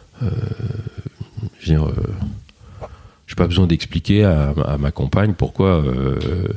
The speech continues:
euh, je sors de la baignoire, euh, je sors de la douche, euh, elle est dans la salle de bain et j'ai une érection. Je veux dire, c'est,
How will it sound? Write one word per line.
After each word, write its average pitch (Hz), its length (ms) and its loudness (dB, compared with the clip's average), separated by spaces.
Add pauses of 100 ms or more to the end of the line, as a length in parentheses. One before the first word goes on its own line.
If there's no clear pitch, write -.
(460)
euh, 69 120 0
je 76 140 2
sors 80 260 2
de 80 80 -2
la 73 80 2
baignoire, 85 560 4
euh, 69 440 2
je 85 120 0
sors 85 200 0
de 76 100 0
la 69 100 4
douche, 101 380 2
euh, 73 180 2
elle 78 100 4
est 85 60 4
dans 80 140 2
la 73 80 2
salle 67 200 0
de 71 120 0
bain 104 240 4
et 82 60 2
j'ai 76 120 2
une 69 80 2
érection. 90 540 2
Je 69 60 -2
veux 71 60 -2
dire, 127 220 0
c'est, - 160 -4